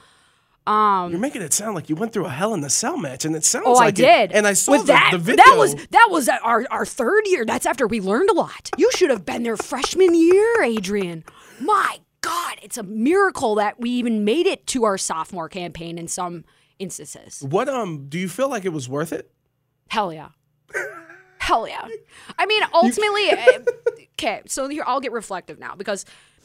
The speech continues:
Speaker 1: there are lots of people that do dumb things when they've had stuff or they've, uh,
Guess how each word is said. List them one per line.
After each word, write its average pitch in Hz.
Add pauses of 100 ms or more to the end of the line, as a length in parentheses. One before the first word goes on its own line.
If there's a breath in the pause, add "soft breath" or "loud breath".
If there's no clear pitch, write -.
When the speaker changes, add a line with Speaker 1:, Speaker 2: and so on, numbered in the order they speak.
(1120 soft breath)
Speaker 1:
there 302
are 311
lots 262
of -
people 233
that 196
do 202
dumb 185
things 180
when 180
they've 170
had 165 (180)
stuff - (500)
or 196
they've, 165
uh, 156